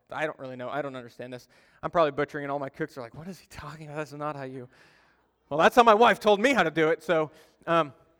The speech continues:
I was like, Man, but I don't know. I, I can't really see a pan going both in the oven and then on the, I didn't think you could put pans on a, on a stovetop, but what do I know? So I put it on what I thought was a pan. Come to find out, these are called cookie sheets. And so I put,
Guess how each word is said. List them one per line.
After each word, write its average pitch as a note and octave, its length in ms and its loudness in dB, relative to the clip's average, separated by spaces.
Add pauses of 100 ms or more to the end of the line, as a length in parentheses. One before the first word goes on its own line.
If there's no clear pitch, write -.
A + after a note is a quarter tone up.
(460)
I - 40 -4
was G3+ 80 -4
like, G#3+ 120 -6
Man, B3+ 200 0
but G#3 120 -2
I A3+ 100 -4
don't D#4 120 2
know. C4+ 180 4
I, G3 120 0 (360)
I A#3+ 140 0
can't B3+ 300 -4
really A3+ 340 -2
see C#4+ 320 -6
a - 40 -4
pan A#3 360 -6
going G3+ 280 -2
both F#3 200 -4
in F#3+ 100 -10
the F#3 100 -6
oven F#3 220 -6
and E3 140 -10
then E3 100 -12
on D#3 140 -10
the, D3 80 -18 (260)
I D#3+ 80 -12
didn't G3 160 -10
think F3+ 140 -10
you D#3+ 80 -16
could - 120 -20
put - 200 -12
pans E3 240 -12
on D3 80 -14
a, C#3 100 -14 (200)
on C#3 80 -18
a - 20 -14
stovetop, C#3+ 460 -10 (500)
but - 320 -6 (400)
what D3 100 -6
do F3 60 -2
I A#3 80 -2
know? E3+ 160 -8 (280)
So F#3+ 240 2
I G3 100 4
put G#3+ 240 2
it A3 140 0
on G3 280 2
what F#3 160 0
I C#4+ 100 6
thought C#4 200 4
was A3 120 2
a G3+ 40 0
pan. A#3+ 420 2 (280)
Come A3+ 120 0
to G#3 60 -6
find G3+ 200 -2
out, G#3+ 220 0
these F#3 160 -6
are F#3+ 60 -6
called F#3 320 -4
cookie G#3+ 300 -6
sheets. - 520 -14 (300)
And E3+ 260 -2 (420)
so - 120 0
I G3 60 6
put, A3+ 280 2